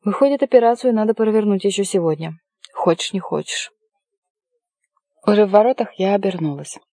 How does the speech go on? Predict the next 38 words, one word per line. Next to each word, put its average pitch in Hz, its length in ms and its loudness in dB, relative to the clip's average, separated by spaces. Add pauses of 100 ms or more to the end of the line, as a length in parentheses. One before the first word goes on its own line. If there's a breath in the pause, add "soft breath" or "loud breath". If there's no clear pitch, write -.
(600 loud breath)
Прораб 208 380 4
и 254 60 0
трое 196 260 2
его 185 160 4
рабочих 190 420 0
смотрели 185 440 0
мне 185 180 2
вслед. 160 300 -4 (480)
Один 190 320 4
из 196 100 -2
них 214 160 2
даже 180 200 2
сделал 180 260 2
шаг 185 180 -8
вперёд, 226 380 2 (260)
будто 185 300 -6
собирался 180 480 2
пойти 180 280 -4
за 175 140 2
мной. 160 280 0 (1000 loud breath)
Надо 185 240 2
бы 196 180 -2
узнать, 170 320 -2
будет 220 360 -2
ли 220 80 2
он 214 100 0
за 202 140 0
мной 202 180 0
следить. - 540 -12 (1120 loud breath)
Очень 190 260 0
пригодилась 190 500 2
густая 180 440 0
зелень, 147 360 -2 (200)
заросли 170 400 0
кустов - 420 0
у - 20 -14
соседнего 151 540 -2
дома. 143 360 -6